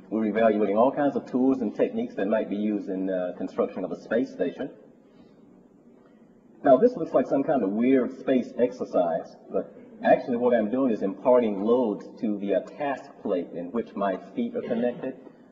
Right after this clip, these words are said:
There's sensors in the bottom of that plate that will sense the loads and make recordings of that load's data.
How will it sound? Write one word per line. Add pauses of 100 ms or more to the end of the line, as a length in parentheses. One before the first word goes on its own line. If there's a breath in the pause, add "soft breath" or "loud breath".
There's
sensors
in
the
bottom
of
that
plate
that
will
sense
the
loads
and
make
recordings
of
that
load's
data.